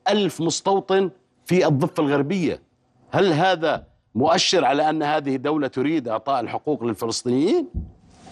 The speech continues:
كل المؤشرات على الأرض أن هذه الدولة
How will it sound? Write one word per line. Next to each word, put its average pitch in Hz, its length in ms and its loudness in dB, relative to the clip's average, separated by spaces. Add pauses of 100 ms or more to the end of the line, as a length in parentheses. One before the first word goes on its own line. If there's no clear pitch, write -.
(280)
كل 277 200 2
المؤشرات 208 640 0
على 165 140 0
الأرض 160 320 -4 (320)
أن 147 180 4
هذه 143 640 0
الدولة 143 560 0